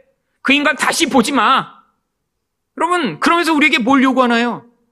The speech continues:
이 힘을 증명해. 계속해서 관계를 회복하고자 네가 무릎 꿇을 필요 없어. 네가 사랑하고자 그렇게 그에게 빌고 애원할 필요 없어. 네 힘을 보여. 네가 더 강하게 화를 내고, 네가 더 강하게 짓밟아라고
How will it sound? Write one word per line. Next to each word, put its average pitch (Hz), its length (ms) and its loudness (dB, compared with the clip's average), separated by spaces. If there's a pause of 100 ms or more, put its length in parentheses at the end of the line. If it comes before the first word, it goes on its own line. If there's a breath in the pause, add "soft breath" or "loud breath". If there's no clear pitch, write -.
(120)
이 233 120 -2
힘을 339 360 2
증명해. 269 760 0 (840)
계속해서 294 400 0
관계를 269 420 0
회복하고자 285 540 0
네가 233 640 -2
무릎 233 200 -6
꿇을 269 220 -8
필요 294 160 -6
없어. 180 480 -12 (600 soft breath)
네가 247 160 0
사랑하고자 285 880 0
그렇게 294 540 -2 (220 loud breath)
그에게 247 340 0
빌고 233 920 -2
애원할 233 380 2
필요 277 200 -4
없어. 190 640 -8 (360)
네 208 100 0
힘을 349 380 2
보여. 277 400 2 (320)
네가 247 200 -4
더 285 100 0
강하게 254 360 2
화를 247 360 0
내고, 233 400 0 (500)
네가 254 220 -2
더 262 120 0
강하게 262 360 2
짓밟아라고 208 1040 0